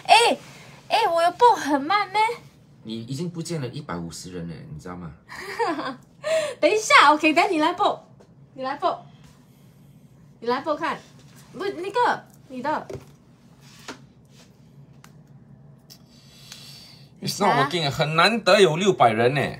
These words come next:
Speaker 2: 今晚，昨天啊，假了的嘞。
Speaker 1: <laughs> 不用担心，哎，我们差不多了，很快啊。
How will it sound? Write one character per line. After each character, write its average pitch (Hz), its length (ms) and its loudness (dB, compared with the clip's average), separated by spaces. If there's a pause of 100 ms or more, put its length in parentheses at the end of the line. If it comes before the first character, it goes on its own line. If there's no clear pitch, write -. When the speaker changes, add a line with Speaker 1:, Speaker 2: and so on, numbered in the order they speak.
(100)
Speaker 2:
今 165 260 -4
晚， 85 360 0
昨 160 240 -4
天 190 240 2
啊， 139 140 2
假 107 320 2
了 113 160 6
的 85 100 -4
嘞。 67 240 -6 (380)
Speaker 1:
<laughs> 285 1120 -6
不 - 100 -14
用 247 100 -8
担 247 200 2
心， 269 300 -6
哎， 285 160 4
我 269 140 4
们 330 260 4
差 370 160 0
不 339 100 -6
多 359 80 2
了， 294 440 8
很 247 200 -8
快 311 240 6
啊。 254 300 8